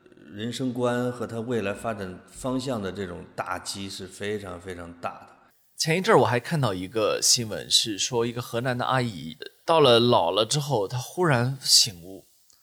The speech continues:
Speaker 2: 她再也不想再在家庭里面伺候她老公，再给孩子们伺候孩子。于是这个阿姨一怒之下啊，呃，自己开始置办行头啊，置办各种行李。然后一，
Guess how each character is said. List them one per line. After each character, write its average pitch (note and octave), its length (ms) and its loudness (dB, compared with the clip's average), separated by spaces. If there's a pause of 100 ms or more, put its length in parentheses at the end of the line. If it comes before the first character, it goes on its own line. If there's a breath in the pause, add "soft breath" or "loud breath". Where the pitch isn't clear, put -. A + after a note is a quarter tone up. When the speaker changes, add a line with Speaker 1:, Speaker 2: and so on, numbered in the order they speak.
(140)
Speaker 2:
她 - 140 -4
再 G3+ 320 4
也 A#2 80 4
不 A2 120 -6
想 F#2+ 220 -2
再 A#2 140 -2
在 A2 200 -2
家 A#2 240 0
庭 A2+ 240 -4
里 G2+ 100 -8
面 C#2 280 -12
伺 - 240 0
候 A#2 160 2
她 A#2 80 0
老 F#2+ 220 2
公， F#2+ 280 -12
再 B2+ 140 -4
给 A#2+ 260 0 (240 loud breath)
孩 A2 260 0
子 B2 120 -2
们 G#2+ 320 2
伺 - 200 0
候 A#2 140 4
孩 E2+ 320 -4
子。 G2 240 -6 (260 soft breath)
于 D3 120 0
是 F#3+ 60 0
这 F#3 100 4
个 D#3 80 0
阿 E3+ 200 6
姨 C#3+ 300 2 (420 loud breath)
一 C#3+ 140 -2
怒 G3+ 160 4
之 C#3 140 2
下 C#3+ 200 4
啊， F#2+ 460 -8 (160)
呃， C#3+ 140 -4
自 E3 180 -4
己 B2+ 140 2
开 D3 180 2
始 B2+ 160 4
置 F#3 220 4
办 C3 180 6
行 A#2 320 2
头 C#3+ 280 2
啊， F2+ 280 -4
置 - 140 2
办 A#2+ 300 2
各 E3 100 4
种 G2 240 -2 (300 loud breath)
行 B2 340 0
李。 C3 160 2
然 A#2 100 2
后 E3 80 2
一， D#3 140 -4